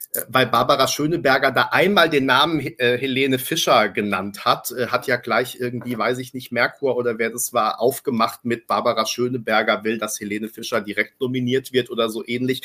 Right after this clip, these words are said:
Also das hat das Gespräch wirklich überhaupt nicht, äh, hergegeben. Aber, ähm,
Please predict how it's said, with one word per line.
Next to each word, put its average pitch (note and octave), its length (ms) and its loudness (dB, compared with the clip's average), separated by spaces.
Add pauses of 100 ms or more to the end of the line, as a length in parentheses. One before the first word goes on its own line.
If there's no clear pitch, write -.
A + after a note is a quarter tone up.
(480)
Also A#2 220 2
das C3 240 4
hat D3+ 100 0
das - 140 2
Gespräch - 420 0
wirklich D3 300 0
überhaupt B2 460 0
nicht, B2+ 360 -2
äh, A2+ 300 6 (320)
hergegeben. C#3+ 880 4 (420)
Aber, C3 600 4 (320)
ähm, C#3+ 460 4